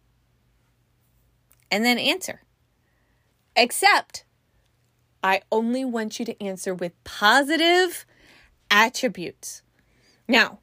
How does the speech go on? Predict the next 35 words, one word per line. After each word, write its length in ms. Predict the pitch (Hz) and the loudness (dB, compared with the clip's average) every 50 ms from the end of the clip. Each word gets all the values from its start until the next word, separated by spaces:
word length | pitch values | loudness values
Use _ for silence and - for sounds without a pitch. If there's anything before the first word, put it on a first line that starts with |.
| _ _ | _ _
you 160 | 233 247 226 | -4 0 2
can 160 | 262 262 - | 2 2 4
say 180 | - 285 233 220 | 4 4 4 4
physical 680 | - - - - 220 - 294 - - 311 294 - - _ - | 0 0 2 2 2 2 0 4 6 4 4 4 0 _ -10
positive 440 | - - 240 247 247 294 277 269 269 | 2 4 4 4 4 2 0 2 2
attributes, 720 | 269 277 277 - 285 240 311 370 403 - - - - _ _ _ _ _ _ _ _ _ _ _ _ _ _ _ _ _ _ _ _ _ _ _ _ _ | 2 2 0 -4 -4 -4 -2 -4 -4 -6 -10 -18 -18 _ _ _ _ _ _ _ _ _ _ _ _ _ _ _ _ _ _ _ _ _ _ _ _ _
which 180 | _ 226 226 - | _ -2 2 4
I 100 | 226 208 | 4 4
actually 420 | 175 208 226 220 - - 226 226 | 6 4 2 2 2 0 0 0
want 220 | 220 208 208 - - | 0 0 -4 -2 -4
you 100 | 220 233 | -4 -4
to 100 | 240 269 | -4 -2
say 200 | - - 202 214 | 0 2 2 2
some 180 | 208 - 233 | 0 -4 -6
physical 340 | 226 - 202 196 208 - 254 | -6 -6 -4 -4 -4 -4 -4
positive 440 | 233 - 208 190 196 220 220 247 240 | -2 0 0 0 0 0 -2 0 2
attributes. 640 | 226 208 - - 214 190 220 247 285 - - - _ _ _ _ _ _ _ _ _ _ _ _ | 2 0 0 -4 -8 -6 -6 -6 -6 -8 -16 -20 _ _ _ _ _ _ _ _ _ _ _ _
Maybe 220 | 190 196 196 208 | -4 -2 0 2
your 160 | 233 247 - - | 2 2 4 4
eyes 380 | 190 185 196 202 214 220 214 | 4 6 6 4 4 2 0
are 140 | 240 247 254 | -2 -2 -2
sparkly. 760 | - - - - 240 247 233 220 - 262 262 240 277 294 302 _ _ _ _ _ _ _ _ _ _ _ _ _ _ | -2 -6 -4 0 4 4 4 2 2 0 0 0 0 -2 -8 _ _ _ _ _ _ _ _ _ _ _ _ _ _
Maybe 220 | - 214 220 185 214 | -4 -2 -2 0 0
you 160 | 226 233 233 | 0 2 4
like 280 | 226 220 220 220 - | 6 4 4 4 2
your 120 | 254 254 262 | 0 0 0
hair. 480 | - 240 240 240 233 240 254 277 320 - _ _ _ _ _ _ _ _ _ _ _ _ _ _ _ _ _ _ _ _ _ _ _ _ _ _ _ _ _ _ _ _ _ _ _ _ - | 0 0 2 4 4 4 4 2 -2 -8 _ _ _ _ _ _ _ _ _ _ _ _ _ _ _ _ _ _ _ _ _ _ _ _ _ _ _ _ _ _ _ _ _ _ _ _ -6
Maybe 260 | - 196 202 202 226 233 | -2 -2 0 0 0 0
you 180 | 233 247 247 | 2 2 2
have 220 | 240 233 220 208 214 | 4 4 2 2 2
a 80 | 208 | -2
really 300 | 185 185 202 196 220 220 | -2 -2 -2 0 0 0
nice 280 | 220 226 226 240 240 - | 0 0 0 0 -2 -4
skin 340 | - - - 240 240 240 240 | -10 -4 0 0 0 0 0
tone. 400 | - 247 240 240 254 294 359 | -2 -2 0 0 -2 -2 -4